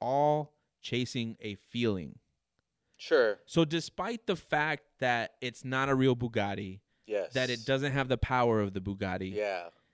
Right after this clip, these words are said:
Speaker 1: they are in, they are definitely getting the Bugatti feeling.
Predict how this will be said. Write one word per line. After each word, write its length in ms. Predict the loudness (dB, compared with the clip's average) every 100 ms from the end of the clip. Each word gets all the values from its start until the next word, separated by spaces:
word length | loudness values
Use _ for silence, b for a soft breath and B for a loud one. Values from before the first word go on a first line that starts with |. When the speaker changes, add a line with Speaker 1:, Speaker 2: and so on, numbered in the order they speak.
| _ _ _ _ _ _ _
Speaker 1:
they 760 | -10 4 6 6 4 2 0 -4 2
are 260 | 4 4 2 0
in, 220 | 0 0 _
they 320 | -8 0 4 4
are 120 | 4
definitely 1000 | 2 2 2 0 -4 -4 -2 -2 -2 -4
getting 400 | 0 2 2 -2
the 80 | -2
Bugatti 480 | 0 2 0 0
feeling. 720 | -6 -10 0 4 4 2 -8